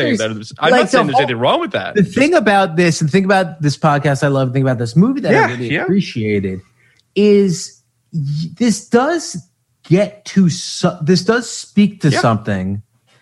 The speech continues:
Speaker 1: that I've experienced, that a lot of men have experienced,
Speaker 2: Sure.
Speaker 1: um, that a lot of women have experienced on the other side, and that isn't discussed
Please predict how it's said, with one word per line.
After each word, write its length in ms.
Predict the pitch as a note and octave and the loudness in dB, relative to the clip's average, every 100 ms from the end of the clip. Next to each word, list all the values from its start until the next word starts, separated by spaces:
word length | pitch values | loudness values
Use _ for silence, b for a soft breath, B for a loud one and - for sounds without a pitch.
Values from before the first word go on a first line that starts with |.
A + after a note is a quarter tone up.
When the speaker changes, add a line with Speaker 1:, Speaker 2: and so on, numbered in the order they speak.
| _ - | _ -4
Speaker 1:
that 420 | C#3 D3+ D3 - _ _ _ _ - | 0 2 0 -4 _ _ _ _ -2
I've 320 | D3 A#3 C#4+ | 0 2 0
experienced, 1160 | D#4 - - - A#2 G2+ F#2+ F#2 B2+ - - - _ _ | -4 -6 -12 -2 0 0 -4 -6 -8 -10 -18 -20 _ _
that 640 | - D3 D#3+ D#3 C#3+ C#3 _ _ _ _ _ _ _ _ _ _ _ | -2 2 2 2 0 -4 _ _ _ _ _ _ _ _ _ _ _
a 60 | C#3+ | -2
lot 320 | B2 B2 G#3+ | 0 2 2
of 100 | A3 | 2
men 160 | F3 C#3 | 2 2
have 160 | A#2 | -2
experienced, 960 | A2 - - G2+ F#2 F#2 A#2 E3 - - b b b | -4 -10 -6 -4 -4 -4 -4 -6 -8 -20 b b b
Speaker 2:
Sure. 200 | - E4 | -2 2
Speaker 1:
um, 380 | F3+ F#3 F3+ F3 E3+ | 4 4 4 0 0
that 200 | F3+ F3+ | 0 2
a 40 | |
lot 160 | F3 E3+ | 2 2
of 120 | D#3 | 2
women 280 | C#3+ G3 A3 | 2 4 2
have 100 | E3+ | 0
experienced 580 | D3+ - D3+ D3+ C3+ D#3 | -4 -4 -2 0 -2 0
on 120 | D3 | 2
the 120 | D3 | 2
other 200 | C#3+ B2 | 0 -2
side, 800 | A2 - D#3+ F3+ A2 G2 A#2 C3+ C#3+ _ _ _ _ _ _ - | -6 -2 2 2 0 -4 -8 -10 -14 _ _ _ _ _ _ -4
and 580 | F3 F#3 F#3 F3+ F3+ E3 | 2 2 2 2 0 -4
that 280 | E3 F#3 F3+ | -2 -2 0
isn't 500 | G#3 G#3 A#3 - - | 2 2 0 -6 -4
discussed 840 | F3+ D3+ - - G3+ D#3 - - | -2 -2 -6 0 2 2 -6 -16